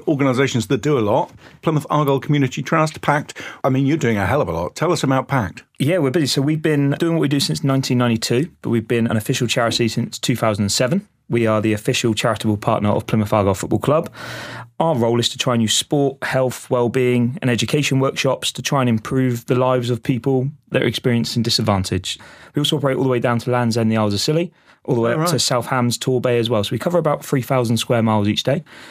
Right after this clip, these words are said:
Speaker 2: And we try and use a combination of sport, education and outreach to support those that can't traditionally access mainstream sport, whether it's through finances, whether it's through confidence, whether it's through language,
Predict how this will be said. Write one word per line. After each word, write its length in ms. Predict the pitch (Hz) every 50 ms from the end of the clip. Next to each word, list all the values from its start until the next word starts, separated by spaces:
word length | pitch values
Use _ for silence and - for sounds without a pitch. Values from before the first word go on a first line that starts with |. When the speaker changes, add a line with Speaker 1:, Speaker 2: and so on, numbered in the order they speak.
| - - -
Speaker 2:
And 60 | -
we 60 | 123 113
try 180 | - 170 160 151
and 100 | 139 127
use 180 | 127 120 110 -
a 80 | - 107
combination 600 | - - 143 131 117 117 113 110 107 - 110 104
of 80 | 101 -
sport, 400 | - - 143 139 131 127 - -
education 540 | - 120 110 113 107 - 120 113 - - 104
and 80 | 107 110
outreach 480 | 110 110 - - 107 107 107 107 - -
to 80 | -
support 440 | - - 101 - - 123 117 - -
those 360 | - 107 104 101 101 95 98
that 200 | 110 110 104 - - - - - - - - _ -
can't 220 | - - 156 151
traditionally 680 | - - 123 113 - 123 - - 123 117 113 110 110 107
access 500 | 107 104 - - - 110 101 - - -
mainstream 420 | 113 107 104 101 - - 104 98
sport, 340 | - - - 101 98 - - _ -
whether 220 | 117 113 101 104
it's 220 | 101 - - - -
through 320 | - - 107 101 98 98
finances, 720 | 92 - 135 131 127 123 123 117 - - - 123 117 110 107
whether 140 | 110 98 104
it's 100 | - -
through 140 | - - -
confidence, 560 | - - 120 117 - 127 120 113 110 107 -
whether 140 | 107 95 101
it's 100 | 98 -
through 160 | - - 104
language, 640 | 92 110 113 117 117 110 113 110 110 107 - -